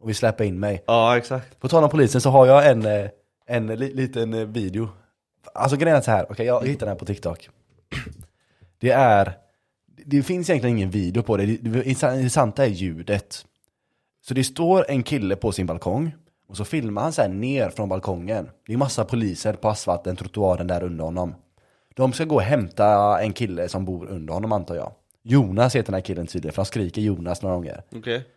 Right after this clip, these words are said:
Speaker 1: Eh, titeln i den här, på den här står det Yxmannen Jonas, så jag vet inte om han är någon jävla yxman eller
Speaker 2: Jävlar.
Speaker 1: någonting. Men man ser ingenting.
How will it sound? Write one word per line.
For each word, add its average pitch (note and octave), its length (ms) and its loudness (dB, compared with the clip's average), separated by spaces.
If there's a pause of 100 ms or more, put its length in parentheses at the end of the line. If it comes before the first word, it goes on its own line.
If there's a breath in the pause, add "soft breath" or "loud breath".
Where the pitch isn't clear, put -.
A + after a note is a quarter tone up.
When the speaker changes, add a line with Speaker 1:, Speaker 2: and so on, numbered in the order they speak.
(180)
Speaker 1:
Eh, A#2+ 160 4
titeln D#3 560 2
i D#3 180 4
den E3 120 2
här, G#2+ 260 4
på C#3+ 240 0
den C#3 80 4
här F#2+ 80 4
står A#2 160 0
det G2+ 160 -2
Yxmannen G#2+ 560 -2
Jonas, G2+ 300 -2
så A2+ 60 -4
jag G#2+ 100 4
vet D#3 120 -2
inte A#2 120 2
om F2+ 100 4
han F#2+ 80 2
är F#2+ 60 0
någon F#2 100 0
jävla F#2 160 -2
yxman A2+ 380 -2
eller C3 80 4
Speaker 2:
Jävlar. A#2+ 140 4
Speaker 1:
någonting. F2+ 300 -2 (460)
Men A#2 80 -6
man C3 120 4
ser D#3 240 2
ingenting. A2 440 -2